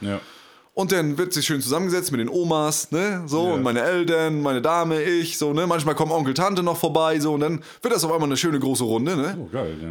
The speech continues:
Speaker 1: ja.
Speaker 2: Ja. Oder mal ein Grillerchen, ne? So wie man das so
Speaker 1: Ja,
Speaker 2: kennt.
Speaker 1: Grillen ist geil,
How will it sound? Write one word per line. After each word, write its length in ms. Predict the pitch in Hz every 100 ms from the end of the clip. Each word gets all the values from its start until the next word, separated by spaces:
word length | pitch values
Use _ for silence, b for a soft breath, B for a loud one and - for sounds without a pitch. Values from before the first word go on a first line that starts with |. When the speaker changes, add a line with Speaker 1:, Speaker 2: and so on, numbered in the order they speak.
| 82 -
Speaker 1:
ja. 60 | 120
Speaker 2:
Ja. 140 | - - _ -
Oder 160 | 139 147
mal 100 | 135
ein 80 | 113
Grillerchen, 560 | 113 135 127 131 117
ne? 200 | 104 131
So 140 | 117 113
wie 40 |
man 80 | 110
das 80 | 104
so 80 | -
Speaker 1:
Ja, 60 | -
Speaker 2:
kennt. 180 | 107 95
Speaker 1:
Grillen 140 | 90
ist 240 | 82 -
geil, 140 | -